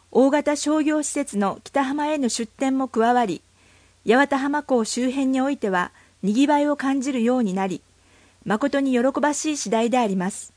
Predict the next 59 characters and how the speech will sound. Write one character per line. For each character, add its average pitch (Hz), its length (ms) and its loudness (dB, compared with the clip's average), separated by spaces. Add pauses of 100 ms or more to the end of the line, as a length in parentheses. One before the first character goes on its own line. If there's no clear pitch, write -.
(880)
本 320 280 0
年 233 220 0
は、 185 220 -4 (280)
こ 269 140 0
の 254 120 2
効 302 240 2
果 254 120 -2
が 208 160 -4
広 277 280 0
範 320 180 -2
囲 - 40 0
に 214 140 2
行 196 80 -8
き - 80 -18
届 240 400 -2
き、 - 20 -20 (600)
本 294 160 2
市 220 160 -4
全 233 280 2
体 247 220 0
の 233 220 0
地 302 260 -2
域 277 140 -6
振 262 300 -2
興 269 160 0
に 269 120 -2
つ - 140 -6
な 262 100 2
が 302 120 0
る 285 100 -4
こ 233 100 -2
と 254 200 2
を 196 80 0
期 - 120 -14
待 240 220 0
し - 60 -8
て 226 100 0
お 220 80 2
り 214 80 0
ま 208 140 -2
す。 - 200 -12 (1160)
そ 277 140 0
の 294 120 2
他 285 220 -2
に 240 100 2
も、 196 240 0 (300)
少 320 260 0
子 - 140 -6
高 262 220 4
齢 277 180 2
化 262 100 0
の 262 120 2
進 233 260 0
行 233 240 2
や 214 240 0 (280)
人 226 280 2
口 285 220 2
減 262 240 0
少、 180 360 0